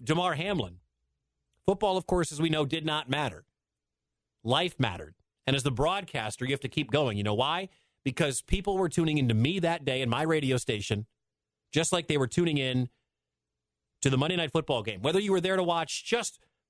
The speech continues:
Bengals Bills, fantasy, you're gambling, whatever it was. But now you were watching for a different reason, and I'd have nothing but admiration for Joe Buck, the Hall of Famer,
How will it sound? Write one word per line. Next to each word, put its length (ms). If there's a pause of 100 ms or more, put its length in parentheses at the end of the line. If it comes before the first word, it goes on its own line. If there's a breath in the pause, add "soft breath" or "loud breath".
(280)
Bengals 380
Bills, 420 (600)
fantasy, 420
you're 180
gambling, 540
whatever 500
it 80
was. 360 (1080)
But 160
now 240
you 140
were 60
watching 340
for 160
a 40
different 340
reason, 420 (360)
and 80
I'd 140
have 180
nothing 500
but 120
admiration 640
for 180
Joe 260
Buck, 340 (360)
the 80
Hall 240
of 80
Famer, 360